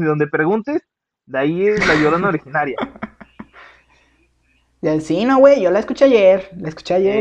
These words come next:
Speaker 2: te lo
Speaker 1: Ey,
Speaker 2: juro.
Speaker 1: Encina,
Speaker 2: <laughs>
Speaker 1: Encina, compadre. Porque sí, o sea,
Speaker 2: Encina, compadre.
Speaker 1: tan, tan solo,
Speaker 2: <laughs>
Speaker 1: tan solo aquí, en lo que es donde, en la parte donde vivimos,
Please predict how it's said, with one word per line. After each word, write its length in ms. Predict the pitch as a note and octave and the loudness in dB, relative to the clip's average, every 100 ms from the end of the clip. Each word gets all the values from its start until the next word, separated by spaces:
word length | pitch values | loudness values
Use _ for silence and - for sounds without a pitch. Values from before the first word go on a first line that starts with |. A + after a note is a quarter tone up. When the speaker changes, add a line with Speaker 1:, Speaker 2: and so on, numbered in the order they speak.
| C#3+ | 0
Speaker 2:
te 40 | |
lo 60 | D3+ | -2
Speaker 1:
Ey, 40 | |
Speaker 2:
juro. 300 | D#3 F#3+ C4 | -2 0 0
Speaker 1:
Encina, 300 | C#3+ C3+ C3+ D#3+ - | 0 -4 -8 -6 -4
Speaker 2:
<laughs> 160 | - E3+ | 0 4
Speaker 1:
Encina, 440 | G3 E3 E3 C3 D3 | 4 2 -4 -12 -16
compadre. 440 | E3 F3 F3 F3+ - F#3+ _ _ _ _ _ _ _ _ _ _ _ - | -8 -8 -8 -14 -18 -18 _ _ _ _ _ _ _ _ _ _ _ -14
Porque 200 | D3+ D3+ | -12 -8
sí, 120 | B3 | -2
o 100 | A#3 | 0
sea, 120 | G#3+ G3 | 0 -2
Speaker 2:
Encina, 400 | C#3+ D#3 D#3 G3 | -6 -8 -6 -6
compadre. 420 | G#3+ G#3+ A3+ A#3 A#3 - - - - _ - | -6 -4 -4 -4 -8 -16 -20 -20 -20 _ -16
Speaker 1:
tan, 240 | D#3 C#3+ D3+ | -8 -8 -4
tan 160 | E3 | -6
solo, 460 | D#3 G#3 G#3+ D#3+ - _ - | -2 0 2 0 -4 _ -10
Speaker 2:
<laughs> 1040 | G3 G3 - - - - _ _ _ _ | -8 -10 -16 -20 -20 -20 _ _ _ _
Speaker 1:
tan 120 | E3 | -8
solo 200 | E3+ G#3 | -4 -2
aquí, 540 | A3+ G3 A3 A3 D#3+ C3+ | -2 -4 -8 -6 -4 -4
en 120 | C3 | -4
lo 100 | C#3 | -6
que 100 | D3 | -8
es 60 | D#3 | -6
donde, 380 | F#3+ D3+ G2 F#2 | -4 -4 -6 -10
en 60 | C3+ | -14
la 80 | D#3 | -14
parte 220 | D3 F3 | -10 -8
donde 180 | D#3 B2 | -8 -8
vivimos, 540 | B2+ D3+ D#3+ C4 - | -10 -10 -8 -8 -10